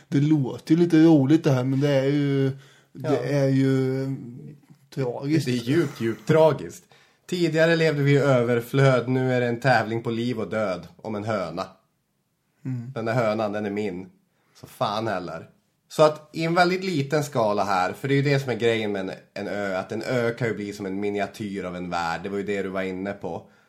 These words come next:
Speaker 2: Så har vi alltså en miljömässig katastrof. Det här sker på femton-sextonhundratalet. På knappt hundra år så totalt skrotar man det ekosystem som med mycket god marginal tillät människor att leva och frodas på Påskön.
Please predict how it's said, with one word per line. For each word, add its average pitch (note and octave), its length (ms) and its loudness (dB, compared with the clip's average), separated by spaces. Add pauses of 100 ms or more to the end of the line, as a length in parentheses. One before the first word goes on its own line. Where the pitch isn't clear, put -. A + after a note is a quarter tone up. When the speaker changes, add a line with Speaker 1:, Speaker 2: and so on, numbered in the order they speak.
(180)
Speaker 2:
Så C3 60 2
har A2+ 100 4
vi A2+ 80 2
alltså A2 140 -2
en A2 100 -2
miljömässig A2 760 -2
katastrof. G2+ 840 -8 (360)
Det - 80 -4
här A#2+ 140 4
sker A2 240 -4
på G#2+ 100 -12
femton-sextonhundratalet. G2 1500 -4
På A#2 80 -6
knappt C#3 400 -2
hundra A2+ 500 -4
år G#2+ 440 -2 (460)
så A#2+ 140 -6
totalt A2+ 560 -2
skrotar G#2+ 460 -6
man G#2 160 -2
det G2 220 -4
ekosystem G#2 720 -4
som G2 140 -8
med G2+ 100 -4
mycket C3 480 0
god G#2+ 220 -6
marginal G2+ 640 -2
tillät F#2+ 400 -6
människor G2 400 -4
att F#2+ 140 -8
leva G#2+ 480 -2
och - 180 -12
frodas F#2 560 -10
på F#2+ 120 -12
Påskön. F2+ 720 -10